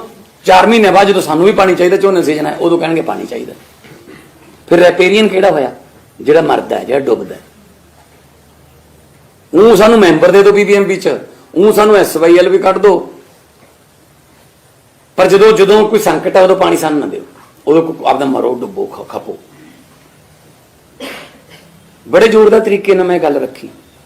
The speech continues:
ਫਿਰ ਇੱਕ, ਇੱਕ ਬੜੀ ਹਾਸੋਹੀਣੀ ਮੰਗ ਹੈ ਹਰਿਆਣੇ ਦੀ ਕਿ ਜਿਹੜੀ ਪ-, ਬੀ ਐਮ ਐਲ ਆਉਂਦੀ ਹੈ, ਜਿਹੜੀ ਭਾਖੜਾ ਮੇਨ ਲਾਈਨ ਜਿਹੜੀ ਹਰਿਆਣੇ ਨੂੰ ਜਾਂਦੀ ਹੈ, ਉਹ ਜਿੰਨਾ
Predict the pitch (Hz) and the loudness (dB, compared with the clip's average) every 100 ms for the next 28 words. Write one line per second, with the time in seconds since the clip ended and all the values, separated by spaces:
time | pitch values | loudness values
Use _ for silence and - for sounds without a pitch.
0 | _ _ _ _ _ _ - 185 226 220 | _ _ _ _ _ _ -2 0 0 0
1 | 226 220 233 202 190 156 - 190 170 170 | -2 -2 0 2 2 -2 0 2 4 4
2 | 165 165 165 - _ _ _ - 135 143 | 2 -2 -6 -16 _ _ _ -10 -6 -4
3 | 123 107 - - 123 123 107 90 90 - | -4 -6 -10 -16 -8 -6 -6 -10 -14 -20
4 | _ _ _ _ _ _ _ - 170 190 | _ _ _ _ _ _ _ -8 -4 -2
5 | 202 - - - 131 139 170 170 170 160 | -2 -6 -8 -14 -8 0 0 2 2 0
6 | 139 131 131 147 170 151 135 127 123 113 | 0 -2 -2 -4 -4 -4 -4 -4 -2 -2
7 | 104 95 - _ _ _ _ _ _ - | -2 -8 -14 _ _ _ _ _ _ -12
8 | 127 143 139 131 117 110 - - - _ | -4 -2 -2 -4 -6 -10 -14 -20 -20 _
9 | _ - 185 139 175 180 | _ -6 -4 0 0 0